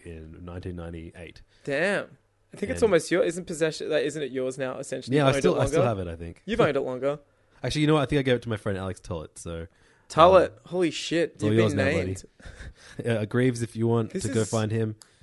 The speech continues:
Speaker 1: you
Speaker 2: Yeah.
Speaker 1: have to go find him.
Speaker 2: Well, if you, if you've stolen anything off somebody and you wanna pa-, pass the buck, just let us know on our Facebook
Speaker 1: Just
Speaker 2: page.
Speaker 1: give it to Tullett. Blame Tullett.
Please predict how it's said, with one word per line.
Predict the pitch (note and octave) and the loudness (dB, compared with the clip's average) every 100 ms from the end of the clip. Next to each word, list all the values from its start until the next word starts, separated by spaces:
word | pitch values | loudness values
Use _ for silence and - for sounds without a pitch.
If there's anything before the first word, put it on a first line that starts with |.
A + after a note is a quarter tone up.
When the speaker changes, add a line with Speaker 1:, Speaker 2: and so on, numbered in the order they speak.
| _ - | _ -4
Speaker 1:
you | D3+ | 0
Speaker 2:
Yeah. | A3+ | 2
Speaker 1:
have | D#3+ | 0
to | G2 | -2
go | F#2 | -4
find | F2+ E2+ | -4 -8
him. | D#2 | -10
Speaker 2:
Well, | - D#3 | -6 -4
if | |
you, | G3 F#3+ E3 | -4 -6 -8
if | D#3 | -10
you've | G3 | -8
stolen | F#3 D3+ D3+ F3 | -4 -2 0 0
anything | D3+ C#3 C#3+ C3+ | -2 -4 -6 -6
off | |
somebody | - C3+ C3+ C3+ C3+ | -6 -4 0 0 0
and | C3 | -2
you | C3 | -4
wanna | C3 C3 | -4 -6
pa-, | - C3 - - | -6 -8 -8 -10
pass | C3+ B2+ | -8 -6
the | - | -10
buck, | A2+ C3 D3 | -4 -2 -2
just | - C3 | -6 -8
let | C#3 C3+ | -2 -2
us | C3 | -2
know | C3+ C3 | -6 -6
on | B2+ | -6
our | B2 | -6
Facebook | B2+ B2+ C3 | -8 -6 -4
Speaker 1:
Just | C3+ | 2
Speaker 2:
page. | - D3+ | 4 4
Speaker 1:
give | |
it | A#2+ | 4
to | |
Tullett. | - C#3+ F2+ | 2 2 2
Blame | G2+ A2+ | 0 -2
Tullett. | A#2 A2 | -2 -2